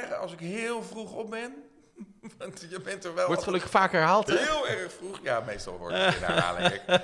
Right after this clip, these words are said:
Speaker 1: ik geef het direct, eh, toe. Maar ook, eh, bij, eh, De Ondernemer, eh, je,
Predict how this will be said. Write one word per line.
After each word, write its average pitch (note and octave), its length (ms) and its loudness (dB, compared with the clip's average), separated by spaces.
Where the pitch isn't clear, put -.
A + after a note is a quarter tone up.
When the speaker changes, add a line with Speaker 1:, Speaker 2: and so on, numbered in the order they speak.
Speaker 1:
ik C#3 100 0
geef C#3+ 260 4
het - 180 2
direct, A#2+ 420 -4
eh, F#3+ 100 8
toe. D#3 340 0
Maar F3+ 220 2
ook, G#3+ 180 2
eh, G3 100 0
bij, E3 360 6
eh, D3 60 0
De D#3+ 100 -4
Ondernemer, G#3 800 -2
eh, D3+ 640 -2
je, C3+ 460 -2